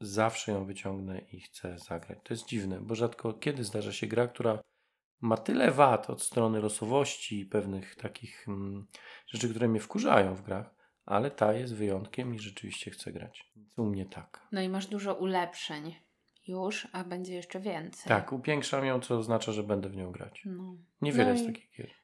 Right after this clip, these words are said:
Speaker 2: możliwe, że przez to ja też czasem w nią zagram częściej.
Speaker 1: Tylko dla tych ulepszeń,
Speaker 2: No,
Speaker 1: bo ta
Speaker 2: tak.
Speaker 1: gra to koszmar, ale... Ale te monety.
Speaker 2: No,
Speaker 1: <laughs>
Speaker 2: bo to właśnie widzisz, bo jeżeli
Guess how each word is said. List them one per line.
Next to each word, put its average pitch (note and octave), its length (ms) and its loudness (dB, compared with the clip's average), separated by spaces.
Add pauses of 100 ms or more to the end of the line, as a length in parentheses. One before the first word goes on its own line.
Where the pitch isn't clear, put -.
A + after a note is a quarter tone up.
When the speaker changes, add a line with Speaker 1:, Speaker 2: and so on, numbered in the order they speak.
(120)
Speaker 2:
możliwe, A3 460 0
że G3+ 340 2
przez G3 240 -6
to - 100 -6
ja E3+ 180 -2
też - 220 -10
czasem E3+ 400 -12
w - 100 -18
nią E3+ 140 -8
zagram E3+ 500 -10 (160)
częściej. F3 240 -10
Speaker 1:
Tylko B2 240 2
dla G#2 140 0
tych - 220 -6
ulepszeń, F#2+ 360 -6
Speaker 2:
No, G#2+ 60 -6
Speaker 1:
bo G#2 100 -10
ta - 120 -2
Speaker 2:
tak. - 100 -8
Speaker 1:
gra G2+ 300 8
to - 200 -8 (260)
koszmar, - 520 0
ale... G#1+ 220 -2 (540)
Ale G#2+ 220 12
te A2+ 140 8
monety. A2 580 8 (480)
Speaker 2:
No, A#3 100 8 (180)
Speaker 1:
<laughs> B2+ 160 4
Speaker 2:
bo A#3 100 8
to C#4 140 4
właśnie D4+ 340 6
widzisz, A3 320 0
bo A3 120 -2
jeżeli B3+ 760 2